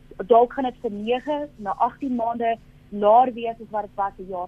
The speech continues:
terug. Dit vat 'n rukkie om weer terug te kom op daai, op daai beginpunt,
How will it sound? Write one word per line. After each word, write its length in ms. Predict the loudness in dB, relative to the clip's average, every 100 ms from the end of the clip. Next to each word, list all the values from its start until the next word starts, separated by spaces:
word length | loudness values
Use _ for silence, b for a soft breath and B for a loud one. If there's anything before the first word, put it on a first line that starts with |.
| -10
terug. 320 | -8 -8 -8
Dit 80 | -14 -10
vat 160 | -8
'n 160 | -6 -4
rukkie 240 | -4 -2
om 80 | -4
weer 140 | -4 -6
terug 220 | -6 -6
te 80 | -6
kom 180 | -6 -6
op 120 | -2
daai, 360 | 2 2 0 -6
op 140 | -4
daai 140 | -4
beginpunt, 640 | -4 -6 -4 -4 -2 -2